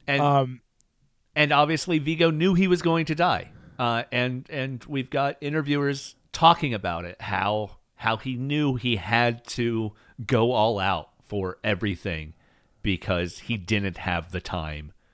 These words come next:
Speaker 1: to wait to be able to do what he wanted to do. Uh,
Speaker 2: Right. Well, i-, i-,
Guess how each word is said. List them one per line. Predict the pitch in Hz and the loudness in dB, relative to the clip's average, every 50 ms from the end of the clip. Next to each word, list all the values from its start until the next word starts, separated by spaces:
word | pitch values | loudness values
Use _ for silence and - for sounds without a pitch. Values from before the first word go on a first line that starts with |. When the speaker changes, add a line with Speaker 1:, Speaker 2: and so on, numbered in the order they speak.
| _ _ _ _ _ _ _ _ | _ _ _ _ _ _ _ _
Speaker 1:
to | - - 104 | -4 -2 0
wait | 104 143 139 82 78 - _ _ _ _ _ _ _ | 2 2 0 0 -2 -6 _ _ _ _ _ _ _
to | - - | -6 -4
be | 87 98 92 | 0 0 0
able | 92 85 87 | 0 0 -2
to | 87 107 | -4 -4
do | 98 78 98 104 92 | -4 -2 0 0 0
what | 82 82 78 | 0 -2 -4
he | - 92 | -4 -6
wanted | 78 73 78 73 71 - | -6 -6 -8 -10 -10 -12
to | - | -12
do. | - - - - - - _ _ _ _ _ _ _ _ _ _ _ _ _ _ _ _ _ _ _ _ _ _ _ - | -14 -14 -14 -18 -18 -20 _ _ _ _ _ _ _ _ _ _ _ _ _ _ _ _ _ _ _ _ _ _ _ 0
Uh, | - | 2
Speaker 2:
Right. | 127 127 123 - - - _ _ _ _ _ _ | 2 2 2 0 -6 -10 _ _ _ _ _ _
Well, | - 220 240 233 | 2 4 4 4
i-, | - - - - - - - - | 2 -2 -8 -8 -8 -8 -8 -10
i-, | 285 | -10